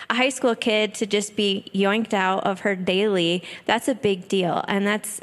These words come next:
like, that's the Lord. And so you will, like, find, and I even told her, I said, she s-, was feeling lonely. I said, "Then you make the call. You start the hangout." And she's like, "Okay." She sent a text six o'clock, and then she was in her room for, like, three hours with her girlfriends.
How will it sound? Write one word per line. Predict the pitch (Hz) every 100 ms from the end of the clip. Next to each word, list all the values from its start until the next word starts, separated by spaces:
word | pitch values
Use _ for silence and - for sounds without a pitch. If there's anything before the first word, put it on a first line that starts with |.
| -
like, | 208 202 -
that's | 226 277 -
the | 220
Lord. | 170 170 151 - - - - -
And | 226 220
so | 208 220 202 190 190 -
you | 202 247
will, | 285 254 233 220 - - -
like, | 208 185 - - -
find, | - 220 196 185
and | 214
I | 226 220
even | 240 247 262
told | 269 262 214
her, | 165 165
I | 185 190
said, | - 185 180 180 - _ _ _ _ _ _ - -
she | 214
s-, | 196 - -
was | 208
feeling | 214 202 208
lonely. | 196 196
I |
said, | 214
"Then | 202 196
you | 220
make | 240 233
the | 220
call. | 233 202 170 - - - -
You | 214 226
start | 233 233 214 208 208
the |
hangout." | 202 190 170 160 147 -
And | 196 -
she's | 202
like, | 190 202
"Okay." | - 202 190
She | -
sent | 180 185 190
a | 220
text | 214 208 -
six | 214 -
o'clock, | 214 208 202 202
and | 180
then | 185
she | 190
was | 190 208
in | 220
her | 208
room | 196
for, | 196
like, | 175 151
three | - 196 226
hours | - 202 190 196 190
with | 180
her | 247
girlfriends. | 254 208 196 190 180 190 -